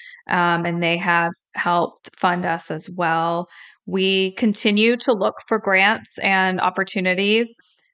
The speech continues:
We don't have any announcements of specific grants or the direction we're going yet, but in the nonprofit world, we are just always applying, applying and crossing our fingers that we can get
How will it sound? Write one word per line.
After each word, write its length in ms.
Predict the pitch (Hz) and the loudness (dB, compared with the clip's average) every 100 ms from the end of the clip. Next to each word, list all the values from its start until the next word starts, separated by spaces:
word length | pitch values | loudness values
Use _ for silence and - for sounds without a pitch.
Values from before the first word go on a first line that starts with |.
| _ | _
We 140 | 202 185 | 0 2
don't 240 | 185 - | 4 2
have 240 | 202 196 185 | 0 0 2
any 460 | 180 185 180 185 - | 0 0 -2 -4 -2
announcements 680 | 175 175 - - 185 180 180 | 0 0 0 -4 -6 -4 -4
of 140 | 175 | -4
specific 800 | - - 185 - 185 180 180 180 | -8 -8 -8 -2 -2 2 0 -2
grants 500 | - 196 190 185 180 | -4 0 2 2 0
or 120 | 185 190 | -2 -2
the 120 | 190 | -2
direction 420 | 196 185 - 202 | 0 0 0 -2
we're 120 | 190 | 0
going 340 | 190 180 180 190 | 2 2 0 0
yet, 220 | 185 - | 0 0
but 280 | - 202 - - _ _ - | 0 0 -2 -6 _ _ -6
in 180 | 196 190 | -2 0
the 80 | |
nonprofit 640 | 190 185 185 208 196 - - | 2 2 2 2 2 0 -4
world, 360 | 202 185 185 | 0 2 2
we 200 | 185 185 | -2 -4
are 160 | 190 185 | -2 -4
just 460 | 180 185 - _ - | -4 -8 -10 _ -6
always 420 | 185 196 202 190 | -4 -2 -4 -6
applying, 580 | 202 - 214 220 220 220 | -8 0 2 4 4 2
applying 600 | 208 208 208 208 208 202 | -2 0 2 2 2 -2
and 220 | 190 196 | -4 -4
crossing 380 | - 208 214 214 | 0 0 0 -2
our 120 | 220 | -2
fingers 500 | 220 214 214 214 214 | -2 -2 0 0 0
that 180 | 214 - | -4 -2
we 160 | 202 208 | -4 -4
can 200 | 202 202 | -6 -2
get 360 | 196 202 214 | 2 2 0